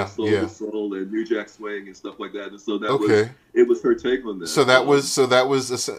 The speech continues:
Speaker 2: like, her last album, album, and then there was this break.
Speaker 1: A
Speaker 2: So
Speaker 1: long break, yeah.
Speaker 2: so from nineteen ninety-one to, what, nineteen ninety-eight was the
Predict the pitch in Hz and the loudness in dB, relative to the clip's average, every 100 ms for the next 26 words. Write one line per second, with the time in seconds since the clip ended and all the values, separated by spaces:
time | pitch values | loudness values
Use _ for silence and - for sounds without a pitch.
0 | - 107 113 110 - _ _ _ 123 120 | -8 -2 -2 -2 -14 _ _ _ 0 2
1 | 117 110 101 104 117 131 147 - 127 127 | 2 2 -2 0 4 4 2 -4 4 6
2 | 127 131 127 - 117 120 120 92 87 85 | 6 2 -4 -2 2 4 2 -2 -8 -8
3 | 110 123 _ _ _ _ _ 123 123 117 | -12 -14 _ _ _ _ _ -2 2 4
4 | 139 143 120 123 139 - _ _ 104 120 | 6 6 4 0 -4 -12 _ _ 0 4
5 | 120 120 113 - 123 117 - 95 120 95 | 6 4 0 -2 -4 -4 -8 0 2 2
6 | 85 - - _ _ _ _ _ _ _ | -2 -14 -20 _ _ _ _ _ _ _
7 | - 147 123 123 117 104 98 95 107 90 | -2 6 8 8 4 -2 -6 -2 -4 -4
8 | - 131 131 110 110 120 139 170 156 147 | 0 0 2 0 2 2 2 0 0 2
9 | 151 147 135 131 135 135 - 127 110 110 | 2 2 2 2 0 -4 -6 -6 -4 -2
10 | 107 98 117 - 127 123 123 120 127 175 | -2 0 -4 -2 0 0 2 2 2 0
11 | 135 147 143 143 143 139 139 | -2 -4 -4 0 4 4 4